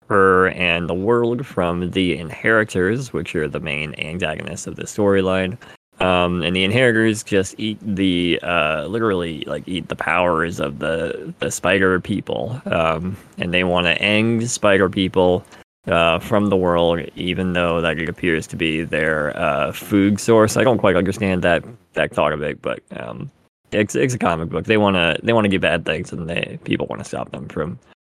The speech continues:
from doing those things. But, um, I thought this was a very interesting comic, very, uh, bad introduction of Silk, I M O, but, um,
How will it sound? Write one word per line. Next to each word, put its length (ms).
from 200
doing 260
those 240
things. 380
But, 280
um, 480
I 60
thought 160
this 120
was 280
a 100
very 640
interesting 400
comic, 320
very, 480
uh, 340
bad 460
introduction 560
of 100
Silk, 360
I 120
M 120
O, 220
but, 260
um, 440